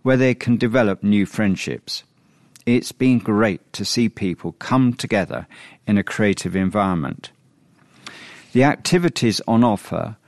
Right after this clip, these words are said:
provide technological resources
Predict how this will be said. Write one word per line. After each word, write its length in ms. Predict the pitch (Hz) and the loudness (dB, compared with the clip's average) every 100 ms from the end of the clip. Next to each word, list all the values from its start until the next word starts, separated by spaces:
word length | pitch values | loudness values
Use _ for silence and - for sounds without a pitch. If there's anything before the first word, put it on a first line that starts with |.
| _ _ - | _ _ -4
provide 560 | 113 101 110 107 101 | 0 2 2 2 -2
technological 840 | - 143 151 113 120 120 98 - 98 | -2 -2 2 2 4 2 -2 -4 0
resources 840 | 98 87 117 95 - 67 - | 0 2 0 0 -4 -8 -8